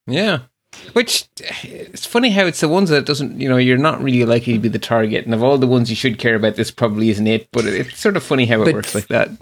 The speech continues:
Speaker 1: But anyway.
Speaker 2: Oh, no, I, I can tell you exactly why it worked that way, Bart. Who was doing the reporting? Reporters. Who was the target?
Speaker 1: Ooh.
Speaker 2: Reporters.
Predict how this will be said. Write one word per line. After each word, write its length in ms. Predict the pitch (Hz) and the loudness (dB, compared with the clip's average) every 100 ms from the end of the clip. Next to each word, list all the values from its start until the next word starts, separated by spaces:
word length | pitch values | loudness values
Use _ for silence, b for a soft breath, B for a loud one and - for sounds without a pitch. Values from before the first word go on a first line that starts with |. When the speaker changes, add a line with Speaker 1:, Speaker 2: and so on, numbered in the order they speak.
| _ _ - | _ _ -2
Speaker 1:
But 80 | |
anyway. 240 | 175 139 113 | 2 2 2
Speaker 2:
Oh, 100 | 202 | 2
no, 200 | 233 202 | 2 2
I, 140 | 220 - | 2 0
I 100 | 262 | 0
can 120 | 392 | 0
tell 140 | 320 320 | 2 2
you 80 | |
exactly 420 | 269 220 302 - 165 | 2 0 -2 0 2
why 160 | 127 | 2
it 120 | 123 127 | 2 0
worked 160 | 123 | -2
that 160 | 135 110 | -2 0
way, 100 | 117 | 0
Bart. 380 | 117 143 190 _ _ _ _ _ _ _ - | 2 2 0 _ _ _ _ _ _ _ -6
Who 120 | 240 | 0
was 200 | 233 214 | 2 2
doing 300 | - 202 190 | 2 2 2
the 100 | 156 | 2
reporting? 640 | 147 143 - 220 131 107 - _ _ _ _ _ | 2 0 2 2 0 -4 -12 _ _ _ _ _
Reporters. 840 | 127 131 - 214 190 110 - - - _ _ _ _ | -2 -2 0 2 2 2 -6 -10 -14 _ _ _ _
Who 100 | - | 2
was 180 | 190 160 | 2 4
the 100 | 139 | 0
target? 360 | 131 185 151 151 | 2 4 4 2
Speaker 1:
Ooh. 580 | 226 190 151 131 110 107 | 0 -2 -4 -4 -6 -2
Speaker 2:
Reporters. 1120 | 127 - - 185 151 120 117 - - - - | -2 -2 -2 2 2 2 -2 -4 -6 -12 -16